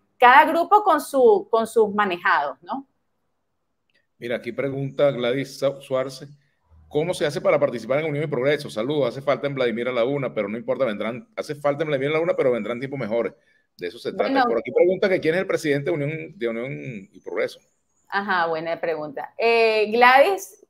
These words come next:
Speaker 1: escríbeme por mis redes sociales y te pongo en contacto con el dirigente de, de tu estado, de tu municipio. Eh, el coordinador nacional de Unión y Progreso en este momento es Eduardo Fernández.
Speaker 2: Ah, ahora sí está, ya están, ya,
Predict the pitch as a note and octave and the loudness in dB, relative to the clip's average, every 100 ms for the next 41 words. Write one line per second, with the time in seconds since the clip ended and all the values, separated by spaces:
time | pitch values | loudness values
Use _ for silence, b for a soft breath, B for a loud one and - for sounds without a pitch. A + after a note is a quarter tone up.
0 | - G#3+ G#3+ G#3+ G#3 G#3 B3+ B3+ G#3+ G3 | -10 -4 -4 -2 0 0 2 2 0 -2
1 | G3+ G3 G#3+ A#3 A3+ G3+ G#3+ C#4 C4+ G#3 | 0 0 0 -2 0 0 2 2 0 -4
2 | G3+ F3 E3+ F#3+ A3 E3+ E3+ A3+ G#3+ F#3+ | -6 -8 -8 -8 -4 -6 -6 -6 -6 -6
3 | E3+ E3 D#3 F#3+ G#3 F#3+ F3+ E3+ D3 - | -8 -10 -10 -4 -4 -4 -6 -8 -10 0
4 | F3+ G#3+ G#3+ F3 E3 D3+ - G3 - - | 2 2 0 -6 -12 -14 -2 -2 -2 -10
5 | - _ _ _ _ _ _ _ _ - | -16 _ _ _ _ _ _ _ _ -4
6 | G#3+ G#3+ - A#3+ A#3+ B3 A#3+ A#3 A#3+ C4 | 0 2 2 4 6 8 10 10 8 6
7 | - F4 C4 C#4+ D#4 E4 C4+ A#3+ D4 C#4+ | 2 4 4 6 4 6 6 6 2 -2
8 | C#4+ D4+ B3 C#4 C#4 E4+ B3+ B3 B3+ B3+ | 2 2 4 2 2 4 8 8 6 4
9 | G#3 E3 C#3+ C#3 D3 _ _ _ _ _ | 0 -2 -8 -12 -20 _ _ _ _ _
10 | _ _ C#3 B2+ D3 D#3+ F3 G3+ F#3+ C#3 | _ _ 0 2 2 2 2 6 6 6
11 | D3 D3 F#3 F#3+ G3+ F#3 C#3 F#2 E2+ - | 2 4 2 2 -2 -8 -8 -10 -16 -12
12 | A2+ | -6